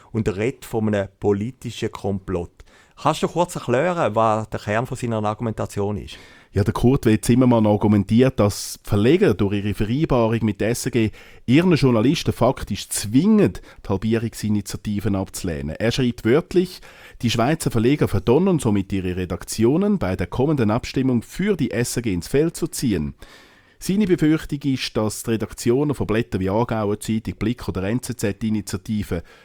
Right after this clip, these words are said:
Speaker 2: nicht mehr dürfen befürworten, sondern, Zitat, Propaganda für die S R G Position machen müssen. Der Zimi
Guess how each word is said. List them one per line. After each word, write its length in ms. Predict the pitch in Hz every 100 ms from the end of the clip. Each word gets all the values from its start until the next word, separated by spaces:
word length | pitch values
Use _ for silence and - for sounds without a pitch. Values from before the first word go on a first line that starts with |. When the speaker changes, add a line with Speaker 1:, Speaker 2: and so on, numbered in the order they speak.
| _
Speaker 2:
nicht 300 | - 110 147
mehr 80 | 139
dürfen 400 | 101 110 98 82
befürworten, 680 | - 78 92 139 170 208 196
sondern, 360 | - 120 170 165
Zitat, 600 | - - 107 120 135 -
Propaganda 720 | 87 - 82 101 117 143 123
für 120 | 95
die 200 | 80 -
S 240 | 98 104 -
R 80 |
G 160 | 104 92
Position 600 | - 90 85 - 90 82
machen 360 | 80 78 82 90
müssen. 280 | 82 58 - - - - - _ _ _ -
Der 80 |
Zimi 420 | - 185 214 208